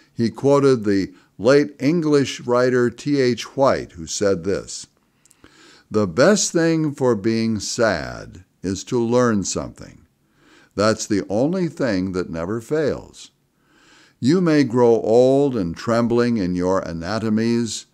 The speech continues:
You may be awake at night listening to the disorder of your veins. You may miss your only love.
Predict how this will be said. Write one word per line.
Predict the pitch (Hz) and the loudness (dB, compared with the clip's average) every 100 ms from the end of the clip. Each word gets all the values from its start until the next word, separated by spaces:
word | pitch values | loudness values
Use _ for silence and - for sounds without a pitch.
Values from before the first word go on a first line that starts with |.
| _ _ _ _ - | _ _ _ _ -4
You | 113 117 | 0 2
may | 131 151 | 4 4
be | 143 139 | 4 4
awake | 127 117 131 147 147 | 4 4 4 4 2
at | 135 | 0
night | 113 120 123 107 | 0 0 0 -2
listening | 107 131 143 - 135 127 | 0 0 0 0 0 2
to | 110 107 | 0 -2
the | 98 | -2
disorder | 90 104 - 131 131 120 110 | 0 -2 0 2 4 4 4
of | 110 104 98 | 4 2 2
your | 107 107 | 4 4
veins. | 95 110 117 107 85 73 62 - _ _ _ _ _ _ _ _ | 4 2 2 0 -2 -6 -12 -16 _ _ _ _ _ _ _ _
You | 117 123 | 0 2
may | 131 135 | 4 2
miss | 135 190 190 110 - - | 2 0 0 0 -4 -6
your | 113 117 - | 0 0 0
only | 135 143 143 | 0 0 0
love. | 139 147 123 80 62 - | 2 2 2 -2 -8 -16